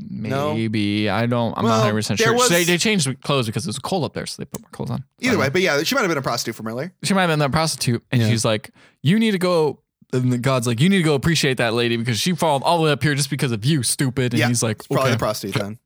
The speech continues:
Speaker 1: Yeah.
Speaker 2: <sighs> And then he goes like, "I love you and appreciate him," blah, blah, blah. Okay, so they find the top of the mountain, and earlier in the scene when they were introducing the mountain, there was, like, this pentagram, and during all this time when they were kind of, like,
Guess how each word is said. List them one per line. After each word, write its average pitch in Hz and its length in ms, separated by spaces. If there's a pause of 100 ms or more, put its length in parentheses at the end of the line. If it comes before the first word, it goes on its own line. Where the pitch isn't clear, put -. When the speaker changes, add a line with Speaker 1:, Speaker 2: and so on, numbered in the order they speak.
(140)
Speaker 1:
Yeah. 107 220 (2000)
Speaker 2:
<sighs> - 320
And 131 80
then 113 80
he 107 60
goes 107 180
like, 107 240
"I 143 80
love 151 220
you 143 140
and 131 120
appreciate 104 280
him," 92 80
blah, 120 120
blah, 90 180
blah. - 20 (440)
Okay, 139 260 (180)
so - 120
they 139 40
find 220 220
the 208 40
top 190 160
of 160 60
the 123 60
mountain, 92 340 (100)
and 120 300
earlier 208 260
in 190 60
the 143 80
scene 143 240
when 131 120
they 123 80
were 120 100
introducing 127 440
the 113 60
mountain, 107 340
there 107 120
was, 107 120
like, 107 160
this 104 100
pentagram, 113 540
and 110 120
during 131 160
all 123 120
this 123 120
time 117 240
when 113 100
they 110 120
were 107 80
kind 117 200
of, 104 120
like, 101 280